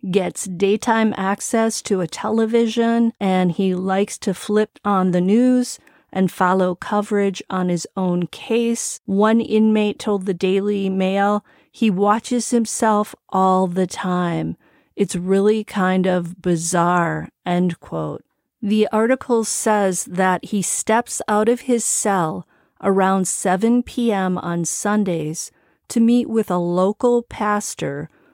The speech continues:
who leads him in prayer. And here's a quote from a jail source. "He sits down with the pastor and receives his own private mass. It's just the two of them.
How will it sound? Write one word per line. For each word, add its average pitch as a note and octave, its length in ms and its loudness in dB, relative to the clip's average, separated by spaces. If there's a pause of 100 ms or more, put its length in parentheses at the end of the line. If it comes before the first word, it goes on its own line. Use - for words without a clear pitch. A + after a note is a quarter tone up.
(120)
who A#3 140 2
leads G3+ 520 0
him G#3 380 2
in F3+ 280 0
prayer. D3+ 720 -4 (640)
And E3+ 280 2
here's G3 420 2
a F#3+ 100 0
quote E3+ 560 -2
from D#3+ 540 -2 (100)
a F3 100 0
jail E3+ 380 0
source. C#3+ 600 -6 (360)
"He G3+ 180 -4
sits - 420 0
down A#3+ 340 4
with G#3+ 180 0
the B3 80 2
pastor E3+ 800 -4 (300)
and G3 220 0
receives G#3 580 0
his F#3+ 200 -2 (140)
own G#3 340 2
private F#3 640 -2
mass. D#3+ 640 -4 (340)
It's - 260 -6
just - 420 -2
the A3+ 120 2
two - 280 0
of F#3 300 -4
them. D3 400 -6